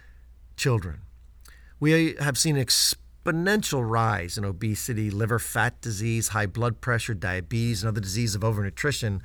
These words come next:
while no changes of meaningful value have occurred in the quality and or access to good food for the poorest children in America.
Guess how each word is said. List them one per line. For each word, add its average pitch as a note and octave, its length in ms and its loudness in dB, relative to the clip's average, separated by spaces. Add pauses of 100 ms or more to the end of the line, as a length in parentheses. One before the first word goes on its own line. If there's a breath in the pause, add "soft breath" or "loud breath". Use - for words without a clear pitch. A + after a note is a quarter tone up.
(460 loud breath)
while B2+ 320 8
no D#3+ 240 8
changes B2+ 440 2
of G#2+ 120 2
meaningful B2 400 4
value A2 340 4
have F#2+ 100 0
occurred A#2 400 2
in G2+ 60 2
the G2 80 0
quality C#3 680 4
and A2+ 180 0
or G#2+ 100 4
access A#2+ 340 4
to A2+ 100 -2
good A2+ 240 -2
food A#2 240 0
for A2+ 80 -6
the F#2+ 80 -2
poorest A#2+ 420 0
children G2 280 -2
in F#2+ 60 -2
America. G2+ 440 0